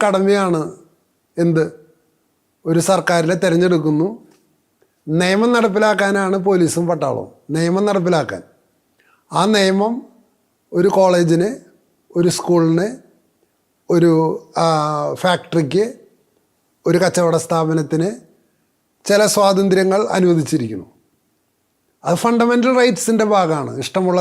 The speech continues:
തൊഴിൽ തിരഞ്ഞെടുക്കാനുള്ള, ഇഷ്ടമുള്ള, ആ, രാജ്യത്തിന് വിരുദ്ധമല്ലാത്ത കച്ചവടം നടത്താനുള്ള, വിഷയങ്ങൾ പഠിപ്പിക്കാനുള്ള, റിസർച്ച് നടത്താനുള്ള, പത്രസ്വാതന്ത്ര്യത്തിനുള്ള ആ സ്വാതന്ത്ര്യത്തെ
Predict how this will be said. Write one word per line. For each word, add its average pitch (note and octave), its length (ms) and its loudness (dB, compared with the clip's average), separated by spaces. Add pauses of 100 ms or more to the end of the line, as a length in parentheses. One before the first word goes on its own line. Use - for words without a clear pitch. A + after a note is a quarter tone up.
(120)
തൊഴിൽ E3+ 260 2
തിരഞ്ഞെടുക്കാനുള്ള, D3+ 800 -2 (520)
ഇഷ്ടമുള്ള, E3+ 440 0 (560)
ആ, D3+ 100 -2 (460)
രാജ്യത്തിന് E3+ 560 0 (220)
വിരുദ്ധമല്ലാത്ത E3 880 0
കച്ചവടം D#3 360 -2
നടത്താനുള്ള, C#3 580 -6 (920)
വിഷയങ്ങൾ E3+ 440 2
പഠിപ്പിക്കാനുള്ള, D3 960 -2
റിസർച്ച് D#3+ 400 -4
നടത്താനുള്ള, D3 800 -4
പത്രസ്വാതന്ത്ര്യത്തിനുള്ള D#3 1200 -4 (840)
ആ G#3+ 320 2
സ്വാതന്ത്ര്യത്തെ D#3+ 840 0